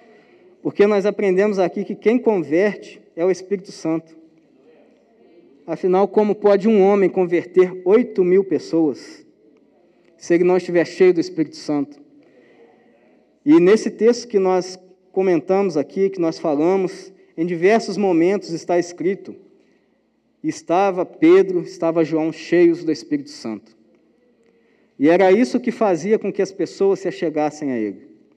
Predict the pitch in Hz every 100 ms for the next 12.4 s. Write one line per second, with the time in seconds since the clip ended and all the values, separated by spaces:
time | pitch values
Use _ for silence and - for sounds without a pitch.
0 | _ _ _ _ _ _ _ - 160 208
1 | 202 247 - 233 196 170 185 160 175 -
2 | 185 175 160 147 139 - - _ _ _
3 | _ _ _ 135 - 175 190 - - 156
4 | 170 233 247 226 202 185 151 165 165 147
5 | 143 - 110 - _ _ _ _ _ _
6 | _ _ _ _ _ _ _ _ _ _
7 | _ _ _ _ - 196 220 202 185 185
8 | 190 196 196 - 185 214 170 151 160 160
9 | 147 165 165 160 160 135 135 131 101 -
10 | - 147 - 151 156 160 170 151 156 156
11 | - - 170 175 147 156 - - - -
12 | - 147 160 -